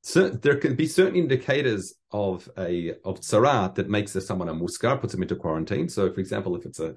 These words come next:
on the skin, it's like a white mark. But then if certain things develop, such that, like, two white hairs, or it ex-, or it blows, or it expands, or there's, uh, something, uh, healthy skin in the middle, that makes it a muchlat.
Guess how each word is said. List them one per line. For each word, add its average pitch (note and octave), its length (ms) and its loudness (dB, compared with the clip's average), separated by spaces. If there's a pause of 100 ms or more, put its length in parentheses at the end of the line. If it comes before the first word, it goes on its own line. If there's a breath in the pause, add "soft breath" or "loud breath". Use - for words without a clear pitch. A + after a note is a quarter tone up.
on G2 80 -4
the D#2 80 -4
skin, E3+ 420 6
it's F#2+ 240 -4
like D#2 160 -4
a - 40 -10
white E2+ 340 0
mark. G#2 340 -2 (480 loud breath)
But C#3 160 4
then F#3 380 6
if E3 280 2
certain - 440 0
things C3 260 -2
develop, C3 640 2 (220)
such - 320 -4
that, G2 320 -2
like, D#2 200 -10
two G2 120 0
white F#2 180 2
hairs, A#2+ 520 4 (120)
or F#2+ 200 2
it D#2 40 0
ex-, - 260 -6
or D#2+ 180 0
it D#2 140 -2
blows, F#2+ 320 6
or E2+ 220 -2
it - 100 -6
expands, D3 640 2 (300)
or D#2+ 180 -2
there's, D#2+ 280 -4
uh, E2+ 140 -6 (220)
something, E2+ 400 -2
uh, D2 100 -4 (380)
healthy - 220 -4
skin C3 180 0
in F#3 80 4
the G#3+ 40 6
middle, F3 240 8 (120 loud breath)
that G3+ 140 6
makes F3 200 4
it C#3 80 2
a A#2+ 40 6
muchlat. - 380 0